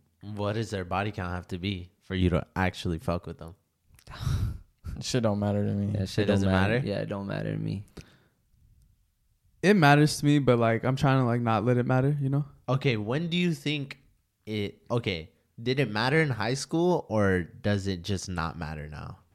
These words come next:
Speaker 3: Oh, high
Speaker 1: Like,
Speaker 3: s-
Speaker 1: say
Speaker 4: I
Speaker 1: in
Speaker 4: think
Speaker 1: high
Speaker 4: high s-,
Speaker 1: school.
Speaker 4: high school mattered more now. Out of high school, it's like, all right, whatever.
Speaker 2: I
Speaker 4: Everyone's
Speaker 2: feel
Speaker 4: doing
Speaker 2: like
Speaker 4: their
Speaker 2: it
Speaker 4: own thing.
Speaker 2: mattered more in high school because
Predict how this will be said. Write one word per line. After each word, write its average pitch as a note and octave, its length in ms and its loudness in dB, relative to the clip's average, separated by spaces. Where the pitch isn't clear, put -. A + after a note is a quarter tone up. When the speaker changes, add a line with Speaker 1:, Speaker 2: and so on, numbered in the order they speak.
Speaker 3:
Oh, G2 180 -4
high G#2+ 160 -4
Speaker 1:
Like, A#2 200 4
Speaker 3:
s- - 60 -10
Speaker 1:
say C3 140 4
Speaker 4:
I D3 80 10
Speaker 1:
in C#3+ 40 6
Speaker 4:
think A#2 140 6
Speaker 1:
high A2+ 60 8
Speaker 4:
high C3 80 10
s-, D3 120 8
Speaker 1:
school. - 140 0
Speaker 4:
high D#3 100 10
school D#3+ 240 8
mattered C3+ 300 8
more B2 480 4
now. A#2 560 2
Out B2 140 4
of B2 40 2
high A#2 140 4
school, A#2+ 180 0
it's A2 140 -2
like, - 160 -4
all - 80 -2
right, F#2+ 100 -2
whatever. G#2+ 300 0
Speaker 2:
I - 20 -2
Speaker 4:
Everyone's B2 240 4
Speaker 2:
feel B2 60 4
Speaker 4:
doing A#2+ 80 4
Speaker 2:
like - 0 -
Speaker 4:
their A#2 80 2
Speaker 2:
it A#2 40 4
Speaker 4:
own A#2 120 2
thing. A2+ 80 0
Speaker 2:
mattered A#2+ 280 0
more G#2+ 200 -4
in A2 80 -4
high G#2+ 200 -4
school C3+ 220 -6
because A2+ 580 -8